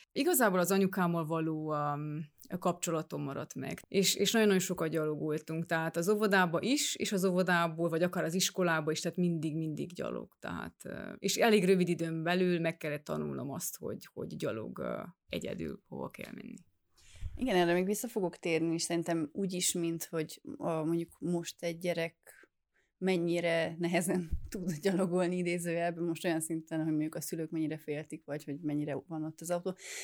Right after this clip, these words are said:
Speaker 2: De hogy, ö, a másik dolog, ami így tovább vinnék, hogy oké, tehát ott van a gyerekkor, amikor mondjuk rá voltál kényszerítve, vagy szerettél gyalogolni, akár még egy gyerek szeret is gyalogolni, nem merül fel benne ilyesmi.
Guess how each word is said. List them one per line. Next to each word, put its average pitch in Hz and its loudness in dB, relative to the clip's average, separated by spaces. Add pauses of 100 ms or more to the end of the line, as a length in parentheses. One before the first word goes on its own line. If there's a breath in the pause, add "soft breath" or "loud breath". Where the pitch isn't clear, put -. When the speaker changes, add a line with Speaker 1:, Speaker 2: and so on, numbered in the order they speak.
Speaker 2:
De 185 6
hogy, 185 2
ö, 190 8
a 180 6
másik 226 4
dolog, 170 0
ami 170 -2
így - -12
tovább 165 4
vinnék, 165 0
hogy 170 -4
oké, 170 -6
tehát 156 -8
ott 160 -6
van 175 -6
a 160 -2
gyerekkor, 151 -4
amikor 139 -4
mondjuk 147 -4
rá 170 2
voltál 160 -6
kényszerítve, 160 -12
vagy - -6
szerettél - -4
gyalogolni, 170 -6
akár 165 -8
még 156 -4
egy 156 -6
gyerek 151 -6
szeret 156 -10
is 165 -8
gyalogolni, - -8
nem 156 -2
merül 156 -4
fel - -8
benne 156 -4
ilyesmi. 175 -6